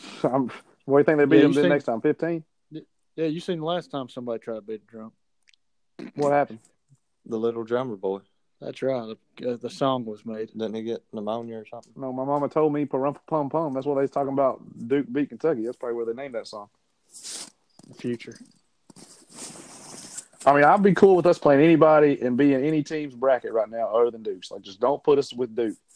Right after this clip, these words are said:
Speaker 1: That's all
Speaker 3: Oh,
Speaker 1: I'm
Speaker 3: they
Speaker 1: saying.
Speaker 3: will.
Speaker 1: I mean, yeah,
Speaker 2: Well,
Speaker 1: of
Speaker 2: we get
Speaker 1: course we're gonna be, like, the two seed in Duke's region, but, I mean, we're liable to beat Tennessee once. And, you know, if we beat Tennessee once and Tennessee fools around and gets beat by somebody else,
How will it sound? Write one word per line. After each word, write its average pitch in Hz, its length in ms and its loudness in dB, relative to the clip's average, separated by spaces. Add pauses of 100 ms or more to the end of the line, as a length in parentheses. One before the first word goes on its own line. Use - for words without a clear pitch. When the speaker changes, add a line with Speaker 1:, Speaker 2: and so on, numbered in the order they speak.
(140)
Speaker 1:
That's - 160 -12
all 120 180 4
Speaker 3:
Oh, 107 60 6
Speaker 1:
I'm 95 60 0
Speaker 3:
they 101 80 2
Speaker 1:
saying. 98 100 0
Speaker 3:
will. 90 80 -4 (420)
Speaker 1:
I 127 60 2
mean, 131 180 2
yeah, 139 140 6
Speaker 2:
Well, 143 120 6
Speaker 1:
of 139 60 0
Speaker 2:
we 143 100 4
get 156 100 -8
Speaker 1:
course 226 260 4
we're 143 80 -6
gonna 143 160 -6
be, 143 100 -6
like, 135 140 -4
the 117 80 -10
two 170 220 -4
seed 123 320 -8 (360)
in 120 140 -12
Duke's 143 240 -4
region, 131 260 -6
but, 123 160 -4
I 127 40 -6
mean, 135 180 -8
we're 190 140 0
liable 185 320 4
to 139 40 -6
beat 139 200 -6
Tennessee 165 500 -4
once. 151 440 -8 (440)
And, 113 240 -10
you 127 60 -6
know, 113 240 0
if 117 80 -14
we 175 120 2
beat 170 280 0
Tennessee 160 320 -2
once 131 260 -4
and 113 60 -14
Tennessee 147 400 -4 (260)
fools 139 220 2
around 135 220 -2
and 123 60 -2
gets 127 140 0
beat 135 160 -2
by 120 80 -2
somebody 123 380 0
else, 120 300 0